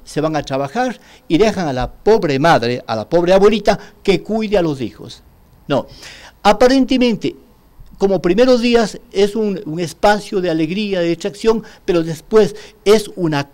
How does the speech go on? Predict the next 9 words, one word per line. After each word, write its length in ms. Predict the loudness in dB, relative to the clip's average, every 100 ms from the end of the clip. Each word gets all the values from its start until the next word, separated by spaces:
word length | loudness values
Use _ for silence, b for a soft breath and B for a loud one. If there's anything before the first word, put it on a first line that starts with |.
| 4
carga 480 | 4 6 2 -4 -8 -4
para 180 | -4
el 40 | -4
pobre 480 | _ 0 2 0 -4
adulto 360 | -6 -6 -4 -2
mayor 380 | 0 2 2 0 B B B -2
que 260 | 2 2 0
de-, 200 | -6 -6 -12
genera 640 | -4 0 4 4 4 2